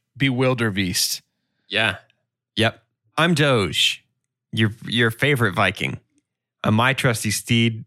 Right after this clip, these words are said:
Speaker 2: is named Cummerbund, and he's the Thunder Drum,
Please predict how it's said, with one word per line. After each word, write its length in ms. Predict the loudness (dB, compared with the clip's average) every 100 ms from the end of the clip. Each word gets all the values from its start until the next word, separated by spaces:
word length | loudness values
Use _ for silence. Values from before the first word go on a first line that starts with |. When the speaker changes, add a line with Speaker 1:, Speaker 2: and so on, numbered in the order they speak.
| -4
Speaker 2:
is 560 | 2 2 2 0 -4 -4
named 280 | -2 0 0
Cummerbund, 680 | -2 -2 0 0 0 -2 -4
and 180 | -4 -2
he's 200 | -2 0
the 100 | 0
Thunder 260 | 0 0
Drum, 460 | 0 2 2 0